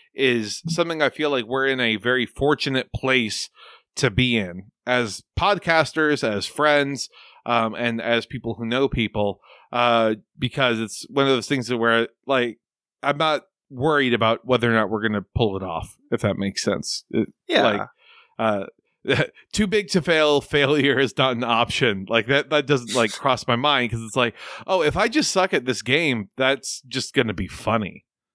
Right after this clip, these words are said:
Speaker 1: Like, <laughs> 'cause
Speaker 2: <laughs>
Speaker 1: like, if I,
Speaker 2: Exactly.
Speaker 1: if I roll bad, it, it is still going to be a fun show, you know? Like,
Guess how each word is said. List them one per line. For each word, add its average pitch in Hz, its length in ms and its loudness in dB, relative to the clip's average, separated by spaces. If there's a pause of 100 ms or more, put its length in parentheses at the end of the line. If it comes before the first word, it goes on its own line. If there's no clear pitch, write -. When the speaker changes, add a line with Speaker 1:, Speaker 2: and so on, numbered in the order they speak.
(300)
Speaker 1:
Like, 120 320 0 (100)
<laughs> - 100 -12 (420)
'cause - 340 2
Speaker 2:
<laughs> - 0 -
Speaker 1:
like, 170 160 0 (1200)
if 147 100 2
I, 214 160 6
Speaker 2:
Exactly. 370 200 0
Speaker 1:
if 151 100 2
I 170 100 2
roll 156 340 2
bad, 135 460 4
it, 131 220 2
it 127 160 2
is 120 240 2 (100)
still 139 360 0
going 127 280 0
to 113 100 -4
be 110 140 2
a 104 80 4
fun 104 300 0
show, 90 500 -6
you 113 160 -2
know? 92 340 -8
Like, 104 300 -2